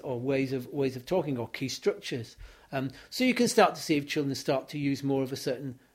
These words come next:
form of language or a certain kind of word. Uh, do they ask more questions? You can do lots of things like this,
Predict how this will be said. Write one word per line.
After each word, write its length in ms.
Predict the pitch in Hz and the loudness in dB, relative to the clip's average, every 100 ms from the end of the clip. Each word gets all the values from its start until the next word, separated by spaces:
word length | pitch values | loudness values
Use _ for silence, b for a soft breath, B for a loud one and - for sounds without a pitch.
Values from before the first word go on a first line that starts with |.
| _ | _
form 480 | - 170 180 208 135 | 0 6 8 8 4
of 120 | 120 | 0
language 540 | 127 107 101 98 - - | -2 -4 -8 -14 -14 -6
or 180 | 135 120 | -2 -2
a 80 | |
certain 380 | 117 139 131 123 b b _ _ _ | -4 -4 -4 -8 b b _ _ _
kind 260 | - 147 135 | -2 0 0
of 120 | 123 | 0
word. 360 | 170 151 107 - b b - | 4 4 2 -6 b b -10
Uh, 80 | 135 | -2
do 140 | 151 | 2
they 160 | 147 156 | 6 6
ask 200 | - - | 6 2
more 140 | 156 | 2
questions? 680 | - 190 - 151 120 95 - - | 2 -4 -4 -10 -12 -14 -10 -6
You 100 | 175 | -2
can 140 | 214 | 2
do 120 | 214 | 4
lots 240 | 196 170 170 | 4 2 -4
of 80 | |
things 240 | - 135 120 | -8 -6 -6
like 160 | 117 120 | -8 -10
this, 280 | 104 - | -14 -16